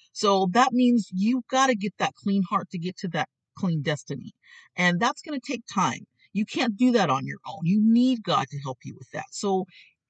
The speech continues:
if he shows you, if he speaks to you, listen. Do whatever it takes to clean your heart out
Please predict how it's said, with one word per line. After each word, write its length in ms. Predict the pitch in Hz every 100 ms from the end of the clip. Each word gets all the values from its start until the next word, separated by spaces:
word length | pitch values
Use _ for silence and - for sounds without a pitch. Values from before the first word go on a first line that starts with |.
| -
if 180 | 330 - -
he 120 | 226
shows 460 | - 160 147 143
you, 120 | 165 160 -
if 160 | 339 392
he 100 | -
speaks 440 | 233 - 151 147 -
to 100 | 170
you, 320 | 160 151 151 - _ _
listen. 760 | 208 214 285 269 - 175 123 - - _ _ _ -
Do 240 | 233 285
whatever 920 | 269 262 254 _ _ 254 269 269 277 -
it 160 | 226 - - -
takes 320 | 247 240 - -
to 140 | 180 - -
clean 340 | 226 226 233
your 160 | 190 170 -
heart 240 | 214 214 214
out 280 | 214 214